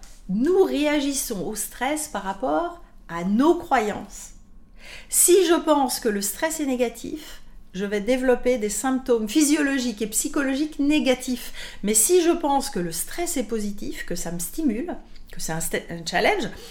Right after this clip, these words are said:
je vais développer des symptômes positifs. Alors évidemment, en cas de danger réel, ça ne marche plus. Mais ça veut dire qu'en changeant notre état d'esprit, nous pouvons changer notre réaction au stress.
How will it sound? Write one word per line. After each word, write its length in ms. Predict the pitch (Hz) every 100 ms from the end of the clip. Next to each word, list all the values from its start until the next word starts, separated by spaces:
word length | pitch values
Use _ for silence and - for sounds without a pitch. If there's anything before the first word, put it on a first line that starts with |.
| - - - - 196
je 160 | 180
vais 280 | 254 247 202
développer 560 | 240 240 185 180 185 254
des 160 | 220
symptômes 440 | 214 165 165 226 226
positifs. 520 | 185 175 170 - - - - - - - -
Alors 120 | 180
évidemment, 480 | 196 208 233 269 254
en 60 |
cas 160 | 196 226
de 260 | 185 160 156
danger 320 | 185 185 196
réel, 300 | 185 233 262
ça 160 | 202
ne 60 | 185
marche 260 | 214 - 185
plus. 340 | 180 156 - - - - - - -
Mais 100 | 247
ça 160 | 262 359
veut 160 | 330
dire 300 | 294 381 392
qu'en 240 | - 185 185
changeant 560 | - 370 381 320 320
notre 260 | 247 180 -
état 240 | 330 330
d'esprit, 400 | 240 233 - - 392
nous 100 | 311
pouvons 380 | 285 311 262 247
changer 600 | - - 330 294 247 302 - -
notre 480 | 202 247 392 - 240
réaction 520 | 220 214 202 - 269
au 60 | 202
stress. 540 | - - - -